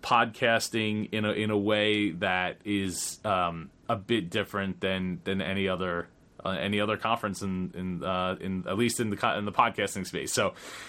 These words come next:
so anyway, uh, you can get more about that at, um, mid atlantic podcast dot com. Uh, o-, other than that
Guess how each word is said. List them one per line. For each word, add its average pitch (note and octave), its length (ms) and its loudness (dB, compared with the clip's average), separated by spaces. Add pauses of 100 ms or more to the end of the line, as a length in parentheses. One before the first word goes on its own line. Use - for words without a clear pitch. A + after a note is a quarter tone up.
(260)
so G#3+ 180 10
anyway, D#3+ 480 10
uh, C3 280 6
you C#3 160 0
can E3 100 8
get F3 180 10
more D3 320 8
about C3 360 6
that A2+ 360 4
at, G#2+ 260 2 (100)
um, G2+ 520 4
mid C3 500 8
atlantic A2 600 2 (200)
podcast G#2 580 0
dot F#2+ 240 2
com. F#2 500 -2 (440)
Uh, B2 320 6 (160)
o-, F#3 260 4
other B3+ 220 4
than B3 140 2
that A3+ 380 4